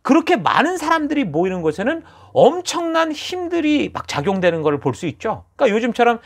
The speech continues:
메타버스의 세상이 생겨나면서 각자, 어, 수많은 추종자들을 모아서 그 여러 가지 일들을 벌이고 있는 이런 것처럼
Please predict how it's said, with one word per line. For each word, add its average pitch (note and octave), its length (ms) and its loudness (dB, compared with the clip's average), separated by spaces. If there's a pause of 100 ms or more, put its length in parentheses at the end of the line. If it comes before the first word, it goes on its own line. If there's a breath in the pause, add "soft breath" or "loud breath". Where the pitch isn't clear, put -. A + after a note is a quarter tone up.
(220 loud breath)
메타버스의 G#3+ 560 0
세상이 G#3 500 -2
생겨나면서 F#3+ 520 -2
각자, F#3+ 680 2 (360 loud breath)
어, D3 80 -4
수많은 A3+ 400 0
추종자들을 A3 680 -2
모아서 D#3+ 560 2 (580)
그 F#4+ 180 -2
여러 A#3+ 180 0
가지 - 340 0
일들을 F#4+ 300 2
벌이고 A#3 360 -2
있는 A3 360 -2
이런 G3 540 2
것처럼 D#3+ 640 -2